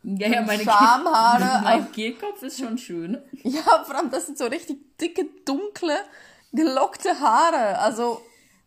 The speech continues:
Speaker 1: Die hatte
Speaker 2: ja.
Speaker 1: ich aber vorher auch schon.
Speaker 2: Ja, aber sie sind stärker und mehr geworden.
Speaker 1: Ja, ich geh mich nachher rasieren.
Speaker 2: Ist gut, danke.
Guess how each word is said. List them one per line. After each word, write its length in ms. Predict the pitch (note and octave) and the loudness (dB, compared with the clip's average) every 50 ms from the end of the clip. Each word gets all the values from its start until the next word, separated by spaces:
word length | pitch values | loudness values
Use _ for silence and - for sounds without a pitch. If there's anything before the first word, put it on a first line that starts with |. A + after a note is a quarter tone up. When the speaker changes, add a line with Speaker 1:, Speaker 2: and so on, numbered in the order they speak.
| _ | _
Speaker 1:
Die 120 | - E3 F3+ | -12 -10 -8
hatte 120 | F#3+ G3+ | -4 -2
Speaker 2:
ja. 100 | G3 F#3 | 2 2
Speaker 1:
ich 60 | F#3 | 4
aber 200 | F3+ G3 G#3 G#3 G3+ | 4 2 0 -2 -4
vorher 340 | - G3 G3+ G#3 F#3+ E3 | -4 -4 -4 -4 -4 -4
auch 220 | D#3 D#3+ D#3+ F3+ - | -6 -6 -8 -10 -12
schon. 400 | - - D#3+ D3+ D3 D#3 E3+ F#3 _ _ _ _ | -12 -12 -12 -12 -12 -14 -16 -16 _ _ _ _
Speaker 2:
Ja, 200 | - - F3 F#3 | -4 -2 0 0
aber 180 | F#3+ G3 F#3+ | 0 0 -4
sie 160 | F#3+ F#3+ G3 F#3+ | -6 -8 -12 -14
sind 360 | F#3+ F#3+ F#3 F3+ - _ - | -12 -12 -12 -12 -12 _ -18
stärker 480 | - - - E3 E3 D#3 D#3+ - - - | -16 -12 -10 -10 -10 -10 -12 -12 -14 -14
und 120 | - - | -14 -12
mehr 220 | - E3 - - - | -14 -14 -12 -14 -12
geworden. 800 | D#3+ - F#3+ F#3+ A3+ B3 A3 F#4+ F#4 E4+ C4+ C4+ D4+ D#4+ F4+ - _ _ - | -10 -10 -10 -8 -6 0 4 4 4 4 4 0 -6 -8 -10 -12 _ _ -16
Speaker 1:
Ja, 280 | E3 E3 F#3 G3+ G#3 | -12 -10 -8 -8 -8
ich 160 | - G#3+ - - | -10 -12 -12 -12
geh 140 | - G3 | -10 -10
mich 180 | F#3+ G3 F#3+ - | -10 -10 -10 -12
nachher 320 | - E3 E3 F3 E3 D#3 | -12 -12 -12 -12 -12 -12
rasieren. 540 | C#3+ D3+ D#3 - - D3+ D3 D3 C#3 C#3 D#3 D#3+ | -12 -12 -14 -14 -16 -16 -16 -16 -16 -16 -18 -20
Speaker 2:
Ist 180 | - - - _ | -20 -20 -18 _
gut, 280 | - G#3 G3 F#3+ - | -14 -14 -14 -14 -14
danke. 300 | - - F#3 F#3+ F#3+ - | -14 -14 -14 -16 -18 -20